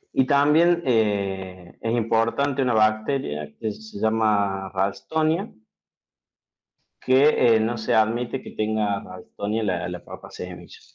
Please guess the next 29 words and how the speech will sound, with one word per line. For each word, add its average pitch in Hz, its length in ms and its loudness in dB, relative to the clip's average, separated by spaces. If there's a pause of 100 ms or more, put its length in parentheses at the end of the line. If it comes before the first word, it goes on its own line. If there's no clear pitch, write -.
(220)
Y 110 100 2
después 107 600 -2
también 107 280 2
los 98 200 2
otros 113 260 0
nematodos 107 760 0
que 104 80 0
afectan 110 520 0
a 113 80 -2
papa 117 400 -2
se - 180 -12
va, 95 540 -8 (420)
se - 140 -14
van 104 200 2
haciendo 117 380 2
análisis 131 540 0
y 110 100 2
debe 104 260 0
estar, 104 480 -2 (760)
eh, 95 760 -4
libre 110 380 4
de 107 140 4
nematodos 110 600 2
en 95 60 -2
las 92 100 -6
primeras 113 380 -2
categorías 135 560 4
y - 20 0
después 110 400 -4